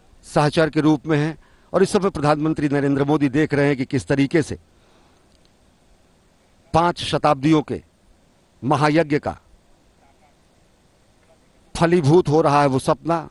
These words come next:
वो सपना साकार हो रहा है जो पांच शताब्दियों से अलग-अलग पीढ़ियों ने भगवान श्री राम के दिव्य जन्म स्थान पर मंदिर निर्माण की कामना की थी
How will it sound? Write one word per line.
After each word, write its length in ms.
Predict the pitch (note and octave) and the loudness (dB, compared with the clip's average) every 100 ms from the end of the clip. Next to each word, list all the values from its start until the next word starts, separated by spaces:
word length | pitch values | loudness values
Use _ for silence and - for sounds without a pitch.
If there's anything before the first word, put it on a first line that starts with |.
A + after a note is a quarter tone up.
| _ | _
वो 80 | B2+ | -6
सपना 360 | B2 D#3+ C#3+ D#3+ | -2 -2 0 -2
साकार 440 | C#3 C3+ D3 C#3+ | 0 0 2 2
हो 120 | C3 | 2
रहा 220 | C#3 C3+ C3+ | 2 2 2
है 140 | C3+ _ _ - - _ - | -2 _ _ -20 -20 _ -8
जो 60 | |
पांच 280 | C#3+ D3+ D#3 | -2 0 0
शताब्दियों 520 | - D3 C#3 B2+ C#3 | -2 0 0 0 0
से 120 | C3+ C#3 | 0 0
अलग-अलग 360 | C3 B2+ B2+ | 0 -2 -4
पीढ़ियों 440 | - B2+ A#2+ B2+ A2+ | -4 -2 2 2 0
ने 120 | F2 - _ _ _ _ _ _ _ _ _ _ _ B2+ | -6 -18 _ _ _ _ _ _ _ _ _ _ _ -4
भगवान 460 | C#3+ D3 D#3+ E3 | 0 2 2 0
श्री 220 | D3+ D3 | -2 -2
राम 240 | C#3+ D3 D#3 | 0 0 0
के 140 | - | -4
दिव्य 480 | A2 G2 D3+ B2+ C3+ | -8 -2 -2 0 -4
जन्म 340 | G#2 C#3+ C#3 | -2 -2 -2
स्थान 320 | C3 C3 C#3 D3 | -6 -4 -2 -2
पर 220 | A#2 E2 _ _ _ _ - | -4 -6 _ _ _ _ -4
मंदिर 360 | C#3 D3+ D3+ C#3 | 0 2 0 0
निर्माण 400 | C3+ C3 C#3+ C#3 | 0 0 0 0
की 140 | C3+ | -4
कामना 420 | - C#3+ C#3 C#3+ | 0 0 2 -2
की 180 | C3+ C#3 | -2 -4
थी 240 | C3+ D3 | -2 -6